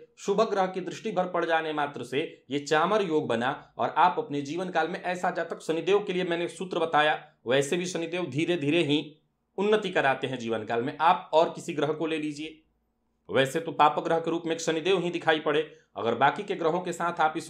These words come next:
सूत्र को घटाना चाहते हैं, आप हर घर ग्रह के साथ इस सूत्र को घटाइए। सूर्य हो यानी सिंह लग्न की कुंडली बनी है, बन रही है, तो सूर्य या तो लग्न में हो या कहीं भी हो, लग्न में या तो शुभ ग्रह बैठा हो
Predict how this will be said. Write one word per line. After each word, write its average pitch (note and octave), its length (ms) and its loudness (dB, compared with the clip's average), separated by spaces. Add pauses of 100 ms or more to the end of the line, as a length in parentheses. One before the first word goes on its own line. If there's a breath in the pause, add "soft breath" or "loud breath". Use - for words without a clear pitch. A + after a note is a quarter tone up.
सूत्र F#3 300 -6
को F3 140 -2
घटाना D#3 360 2
चाहते D#3 360 0
हैं, D#3+ 220 -4 (1040)
आप A#2+ 300 -2
हर F3+ 100 6
घर F3+ 340 -2
ग्रह F3 200 4
के E3+ 120 -4
साथ - 600 -4
इस G3 160 -4
सूत्र G3 340 -6
को F3+ 140 0
घटाइए। C#3 520 2 (340)
सूर्य G3 340 4
हो E3 160 4 (840)
यानी D#3 540 0 (120)
सिंह G#3+ 300 4
लग्न F#3+ 280 4
की F#3 100 -4
कुंडली E3+ 360 0
बनी D3 240 0
है, C#3+ 80 -2
बन D3+ 160 4
रही C3+ 240 0
है, B2+ 140 -4 (340 soft breath)
तो D#3 60 -10
सूर्य A3 420 2 (420)
या C3+ 160 6
तो F3 140 0
लग्न G#3 320 4
में A3 140 4
हो A3+ 320 -2
या G3+ 140 4
कहीं C#3 320 0
भी A2+ 140 -8
हो, E2+ 200 -16 (1120)
लग्न F3+ 480 4
में A3+ 100 2
या F#3+ 160 6
तो A3 160 4
शुभ F3+ 280 2
ग्रह G3+ 240 4
बैठा F3+ 320 2
हो A2 360 -4